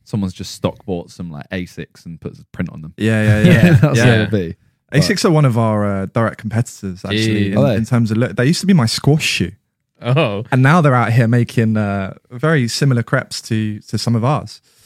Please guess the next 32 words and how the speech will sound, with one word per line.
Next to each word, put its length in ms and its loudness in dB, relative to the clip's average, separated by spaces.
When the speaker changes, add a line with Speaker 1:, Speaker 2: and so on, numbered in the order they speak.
Speaker 1:
Well, 240 -4
uh, 260 -2
Speaker 2:
Um, 220 4
but 320 -2
I 140 0
can't 360 0
actually 340 0
take 280 0
all 100 2
the 80 0
credit. 280 -2
I 40 0
know 80 2
you're 120 2
saying 260 0
you, 240 2
you, 240 2
you. 400 0
Speaker 3:
No, 160 -4
but 100 -2
it's 140 -2
like 160 2
Speaker 2:
Rockwell, 720 2
Speaker 3:
Yeah. 160 0
Speaker 2:
Princely, 420 0
Rocky, 560 -2
Speaker 3:
Yeah. 220 0
Speaker 2:
who 100 2
Speaker 1:
Yeah. 80 4
Speaker 2:
I've 100 0
worked 360 0
with, 320 -6